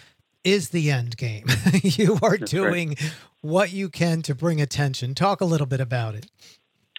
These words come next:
Speaker 2: Yeah, I, I completely share your frustration. I'm also frustrated when, um, folks on the Hill or in, in our D C media, you know, say, "Well, we, we hear you that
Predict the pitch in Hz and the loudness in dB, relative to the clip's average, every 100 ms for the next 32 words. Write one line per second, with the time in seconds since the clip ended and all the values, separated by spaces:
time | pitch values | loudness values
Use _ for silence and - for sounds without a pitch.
0 | - - - _ 139 135 113 - 160 170 | -18 -18 -20 _ 4 4 4 2 -2 -6
1 | 147 - 143 127 101 107 - - 127 107 | -6 -6 -6 -4 -6 -8 -10 -6 0 2
2 | 101 98 110 - 107 98 - 95 76 107 | 0 0 -4 -2 -2 -2 -2 -6 -6 -2
3 | 151 151 143 127 107 120 104 104 95 101 | -2 -2 -2 -2 -2 -2 -2 -4 -2 0
4 | 98 95 95 _ _ _ _ 107 98 92 | 0 -2 -6 _ _ _ _ -6 -4 -4
5 | 95 - - - 113 - 117 101 92 104 | -6 -8 -6 0 0 2 0 2 2 4
6 | 127 120 120 123 113 104 98 98 92 98 | 4 4 2 0 -2 -2 0 -2 -6 -10
7 | - 131 98 95 92 92 - _ _ - | -8 -4 -2 -2 -2 -4 -12 _ _ -8
8 | 120 113 123 104 104 107 101 92 92 - | -4 -2 0 2 2 2 4 2 0 -6
9 | _ _ 113 98 95 - - 113 104 117 | _ _ -2 -2 -2 -6 -4 0 2 4
10 | 131 123 127 127 120 143 185 147 107 107 | 2 2 -2 -4 -6 -4 -2 -2 -4 -4
11 | 98 92 95 | -2 -2 -4